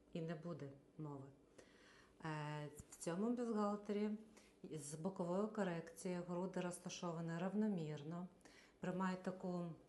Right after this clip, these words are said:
натуральну гарну форму, м, в ньому дуже зручно. Ем, це мережево, воно таке, м, не набридне через деякий час,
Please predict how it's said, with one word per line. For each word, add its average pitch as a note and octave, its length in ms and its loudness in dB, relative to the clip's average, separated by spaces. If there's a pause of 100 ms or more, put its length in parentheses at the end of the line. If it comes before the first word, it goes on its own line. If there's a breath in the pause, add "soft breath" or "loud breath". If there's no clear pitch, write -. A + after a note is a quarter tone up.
(880)
натуральну F3+ 600 2
гарну F3 400 -2
форму, D#3 720 -4 (520 loud breath)
м, E3 460 -4
в F3+ 60 0
ньому G3+ 360 4
дуже F#3+ 520 2
зручно. E3 800 -4 (840 loud breath)
Ем, D#3+ 760 0 (140)
це F#3+ 160 0
мережево, D#3 1000 0 (260)
воно E3 400 0
таке, E3+ 280 -4 (2750 loud breath)
м, F#3+ 460 4
не A#3 120 6
набридне A3+ 520 6
через G3+ 300 0
деякий F#3+ 480 4
час, E3+ 440 -2